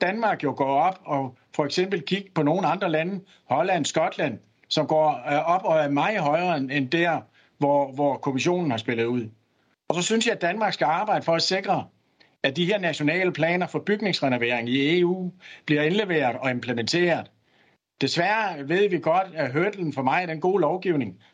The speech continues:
der laves i Bruxelles. Det er en dårlig implementering. Øh, vi skal arbejde for flere smarte digitale bygninger. Vi ved, når vi taler energieffektivitet,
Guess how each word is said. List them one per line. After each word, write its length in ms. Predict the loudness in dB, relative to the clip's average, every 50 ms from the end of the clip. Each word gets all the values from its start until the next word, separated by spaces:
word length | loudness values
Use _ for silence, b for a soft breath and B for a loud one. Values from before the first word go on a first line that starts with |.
| b -2
der 60 | 0
laves 300 | 0 0 0 0 -2 -4
i 40 | -4
Bruxelles. 500 | -4 -4 -2 0 0 2 0 0 -2 b b b b b b _
Det 60 | 0 0
er 40 |
en 80 | 0 0
dårlig 380 | 0 0 0 0 0 0 0 0
implementering. 840 | 0 -2 -4 -4 -4 -4 -2 0 0 2 2 2 0 -2 -6 -10 -16 _ _ _ _ _ B B B B B B B B _ -2
Øh, 280 | 0 0 0 0 0
vi 100 | 0 0
skal 140 | 2 2 2
arbejde 420 | 2 2 2 2 2 2 0 0
for 320 | 0 0 0 2 2 0 -2 -2
flere 260 | -2 0 0 2 0
smarte 380 | 0 0 0 2 2 0 0 -2
digitale 540 | -6 -4 -2 -2 0 0 0 2 0 0 0
bygninger. 460 | 2 0 0 2 2 0 0 0 0
Vi 200 | 0 0 2 2
ved, 180 | 2 2 2
når 120 | 0 -2 -2
vi 80 | -2
taler 260 | -2 0 0 0 2 0
energieffektivitet, 1080 | 0 0 -2 -2 0 0 0 0 -2 -4 -6 -4 -4 -4 -4 -4 -4 -4 -4 -6 -8